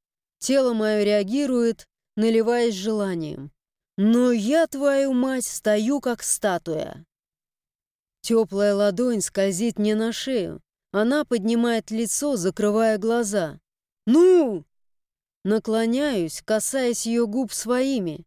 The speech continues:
Сердце стучит от всплеска тестостерона, но пуск никак не нажимается. Заела кнопка! Телефон в кармане трезвонит, сбивая меня ещё сильнее.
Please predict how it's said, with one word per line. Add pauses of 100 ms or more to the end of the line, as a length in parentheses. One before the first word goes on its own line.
(480)
Сердце
стучит
от
всплеска
тестостерона, (320)
но
пуск
никак
не
нажимается. (340)
Заела
кнопка! (600)
Телефон
в
кармане
трезвонит,
сбивая
меня
ещё
сильнее.